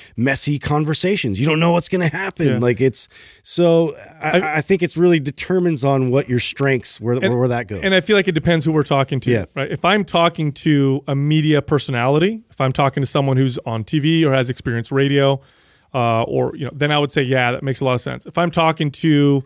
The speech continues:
Speaker 2: somebody who's like, "Look, I don't have a lot of experience media, but I'm an expert on hormones. I wanna start a podcast," then I think being authentic and vulnerable is gonna be,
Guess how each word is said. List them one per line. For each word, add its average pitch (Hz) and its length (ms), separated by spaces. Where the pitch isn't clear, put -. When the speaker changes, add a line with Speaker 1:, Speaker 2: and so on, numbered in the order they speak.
Speaker 2:
somebody 160 440
who's 139 100
like, 139 120
"Look, 151 120
I 156 40
don't 151 60
have 151 100
a 147 40
lot 147 100
of 139 60
experience 139 360
media, 156 320
but 135 160
I'm 135 160
an 135 100
expert 143 540
on 123 240
hormones. 165 720
I 143 60
wanna 135 200
start 135 160
a 120 40
podcast," 147 800
then 147 180
I 143 100
think 143 260
being 147 180
authentic 135 460
and 131 120
vulnerable 127 640
is 143 140
gonna 131 160
be, 127 340